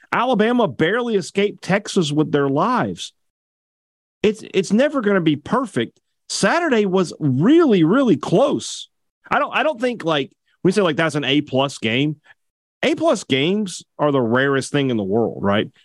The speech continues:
An A game is one where you're good in all three phases. You may have a big, State had a,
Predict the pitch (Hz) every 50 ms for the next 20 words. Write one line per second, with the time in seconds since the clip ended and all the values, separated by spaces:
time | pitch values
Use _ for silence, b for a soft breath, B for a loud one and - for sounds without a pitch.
0 | _ _ 143 156 - - - 214 240 285 320 277 214 185 175 180 208 226 233 220
1 | 190 156 127 143 156 170 170 160 156 151 147 147 143 117 95 110 131 143 143 123
2 | 110 107 113 113 117 - - 117 113 110 98 - 104 104 104 98 85 - - -
3 | - _ _ - 202 262 233 214 196 160 135 104 104 160 175 156 165 139 b b
4 | b b b b - - 277 339 294 277 269 196 -